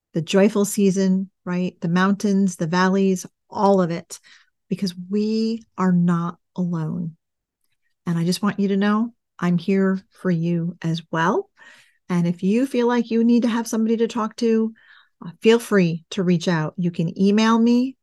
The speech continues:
through our website, justice for orphans N Y dot org.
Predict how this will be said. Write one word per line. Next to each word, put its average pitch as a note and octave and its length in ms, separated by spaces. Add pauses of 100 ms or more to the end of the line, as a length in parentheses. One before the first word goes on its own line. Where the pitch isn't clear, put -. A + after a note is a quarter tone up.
through F#3+ 300
our G#3 140
website, G#3 600 (600)
justice F#3+ 360
for G#3 160
orphans G3+ 540
N F#3+ 200
Y F#3 220
dot F3+ 320
org. G#3+ 420